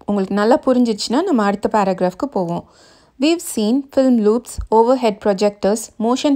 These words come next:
picture projectors, machine scoring of tests, and a myriad of other technological innovations in classrooms. But the textbook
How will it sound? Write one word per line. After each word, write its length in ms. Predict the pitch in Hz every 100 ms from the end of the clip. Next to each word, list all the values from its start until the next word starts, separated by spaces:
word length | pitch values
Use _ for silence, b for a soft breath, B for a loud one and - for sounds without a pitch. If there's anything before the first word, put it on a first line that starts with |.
| 269
picture 300 | 214 - 208 202
projectors, 560 | 180 190 185 190 233 - b b b -
machine 360 | 240 - 302 -
scoring 480 | - 220 214 220 -
of 120 | 196 - -
tests, 240 | 196 233 - b b b 202
and 160 | 214
a 60 | 233 214
myriad 380 | 247 277 320 262 240
of 80 | -
other 280 | 196 196 254 262
technological 720 | 208 214 214 208 202 220 233 220 208
innovations 560 | 220 214 208 220 240 269
in 60 | 339 -
classrooms. 600 | 196 190 - 202 196 - - b b b -
But 220 | 226 214 - 190
the 120 | 202 226
textbook 460 | 214 - - 277